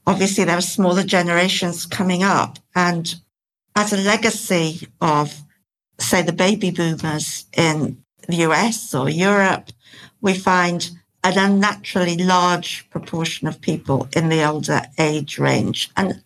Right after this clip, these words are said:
this has been known about and anticipated for decades. As soon as fertility started to drop in the nineteen seventies,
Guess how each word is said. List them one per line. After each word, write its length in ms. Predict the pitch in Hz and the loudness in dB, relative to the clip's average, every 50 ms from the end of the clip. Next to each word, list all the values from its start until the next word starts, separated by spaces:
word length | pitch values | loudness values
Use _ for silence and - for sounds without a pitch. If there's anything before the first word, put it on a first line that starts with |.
| _ _ _ _ | _ _ _ _
this 160 | - 311 - | -2 0 2
has 140 | 349 320 320 | 2 0 0
been 340 | - - 277 277 262 247 240 | 0 2 2 4 4 4 4
known 280 | 226 226 226 220 214 | 4 4 4 4 2
about 280 | 190 190 185 175 170 - | 2 2 2 2 2 2
and 80 | - 165 | 0 0
anticipated 960 | 165 170 165 - 175 165 165 - 165 - - 156 160 160 - - - - - | -2 -2 -2 -2 -2 -2 -2 -4 -4 -2 -2 -2 -2 -2 -4 -6 -6 -4 -2
for 80 | - | -2
decades. 960 | 185 190 190 185 190 190 - 190 175 - - - - - - - - - - - - - - - - - | -2 0 0 -2 -2 -2 -2 -2 -2 -2 -2 -4 -6 -8 -8 -8 -8 -8 -8 -10 -14 -18 -18 -20 -6 -2
As 100 | 180 190 | 0 2
soon 140 | - - 220 240 | 2 4 4 4
as 220 | 220 - 202 - - - | 2 0 -2 -6 -8 -4
fertility 560 | - 208 202 202 - 196 202 196 202 - 196 | -2 -2 0 0 0 0 0 0 0 0 -2
started 500 | 196 - - 196 175 175 - - 190 196 | -2 -2 0 0 0 0 -2 -4 -6 -8
to 140 | - - - | -10 -14 -8
drop 320 | - - 202 196 202 - | -2 0 0 0 0 -2
in 120 | 202 170 | -2 -2
the 100 | 175 165 | 0 0
nineteen 460 | 170 175 170 - - - - 190 170 165 | 0 0 0 0 -2 -4 -4 -4 -4 -4
seventies, 920 | - - - 180 180 - 196 196 - - 190 170 170 165 - - - - | -4 -2 -2 -2 -2 -2 -2 -2 0 0 0 0 0 0 -2 -4 -6 -10